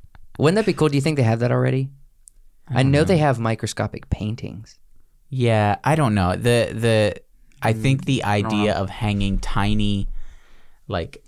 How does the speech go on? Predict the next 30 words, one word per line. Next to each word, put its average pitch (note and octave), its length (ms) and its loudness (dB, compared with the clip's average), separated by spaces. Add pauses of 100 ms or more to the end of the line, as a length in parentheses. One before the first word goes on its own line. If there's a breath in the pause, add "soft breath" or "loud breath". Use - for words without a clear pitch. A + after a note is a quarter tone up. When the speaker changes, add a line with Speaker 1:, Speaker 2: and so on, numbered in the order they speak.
Speaker 3:
<laughs> - 140 -10
Things F#3 260 -2
Speaker 2:
things A2+ 600 2 (300)
Speaker 3:
from A#2+ 260 2
Speaker 2:
like, A2 80 2
Speaker 3:
your A2 100 4
body. G#2+ 320 2
Speaker 2:
things C3 240 2
from, C#3+ 360 0
is A2 160 -4
hilarious F#2 880 -4
to - 120 -14
me. F#2+ 200 -8
Like, G#2 260 -2
if A#2+ 120 -2
I A#2+ 140 0
saw C3 280 2
a A#2 100 0
dude G#2+ 320 -2
with G#2+ 180 -4
the G#2 220 -2
little G#2 260 -2
Star G#2 300 -4
Trek - 380 -4
Speaker 3:
<laughs> - 20 -20
Yeah. G#3 160 0
Speaker 2:
Enterprise, C3 640 0 (300 loud breath)
I'd A2 180 -2
be A2+ 140 0
like, - 260 -4